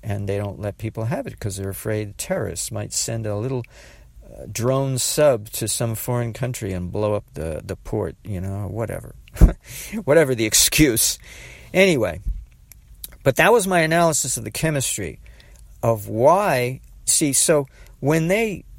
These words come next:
generate a battery plate, it's the same as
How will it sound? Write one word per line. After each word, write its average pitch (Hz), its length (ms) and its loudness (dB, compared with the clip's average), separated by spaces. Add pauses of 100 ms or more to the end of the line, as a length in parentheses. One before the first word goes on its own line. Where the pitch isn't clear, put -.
(400)
generate 160 680 2
a 104 60 -4
battery 104 500 -2
plate, 104 460 -4 (100)
it's 120 220 0
the 123 100 -4
same 175 520 0
as 135 680 -4